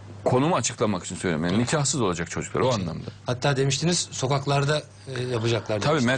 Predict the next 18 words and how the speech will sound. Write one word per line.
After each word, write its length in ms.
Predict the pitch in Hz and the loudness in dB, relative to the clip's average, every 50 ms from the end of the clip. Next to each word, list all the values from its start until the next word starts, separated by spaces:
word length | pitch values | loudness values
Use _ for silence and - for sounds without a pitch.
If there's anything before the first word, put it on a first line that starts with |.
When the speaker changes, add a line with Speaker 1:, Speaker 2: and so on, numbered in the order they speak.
| 123 - | 2 0
Speaker 1:
merkepler 300 | 170 160 165 - 180 180 | -2 -2 2 2 2 2
gibi 220 | 165 156 147 127 120 | 4 2 2 2 2
diyor, 120 | 113 104 - | 2 2 2
sokaklarda 600 | - 131 117 117 139 123 - 143 135 127 131 123 | 0 0 0 0 -2 -2 2 0 2 2 2 2
diyor, 120 | 120 - | 2 2
<clears throat> 80 | - 87 | 2 0
çiftleşirler 560 | - 107 - 107 95 - - 101 92 87 85 | -2 0 0 2 2 2 2 2 2 2 2
diyor 100 | 87 92 | 2 2
hadiste. 420 | 101 107 104 - - - 90 85 - - - - - - - - - - - - - - - - - - - - - - - - - - - - - - - - - - - | 2 2 2 0 0 0 -2 -4 -4 -8 -18 -20 -20 -20 -20 -20 -16 -14 -14 -14 -12 -12 -14 -12 -12 -12 -12 -12 -12 -12 -12 -12 -12 -14 -14 -14 -14 -16 -16 -16 -10 -4 0
Marufu 480 | 135 135 147 165 175 165 170 196 175 | 2 2 4 2 2 2 0 2 2
bilmez, 320 | 180 175 170 175 214 202 160 | 4 4 4 2 2 2 2
münkerin 480 | 160 156 156 - 170 170 165 180 175 | 2 2 2 4 2 2 4 2 2
ne 40 | 185 | 2
olduğunu 380 | 190 185 156 165 147 156 - 165 | 2 2 2 2 2 2 2 2
anlamaz 420 | 147 156 165 170 175 185 156 143 | 2 2 2 2 0 0 0 0
bir 100 | 160 156 | 0 2
halde 280 | 139 131 151 147 151 143 | 2 2 2 2 0 0
kalacaklar. 500 | - 139 123 110 104 101 - - 92 | 0 0 0 2 0 -2 -2 -2 -4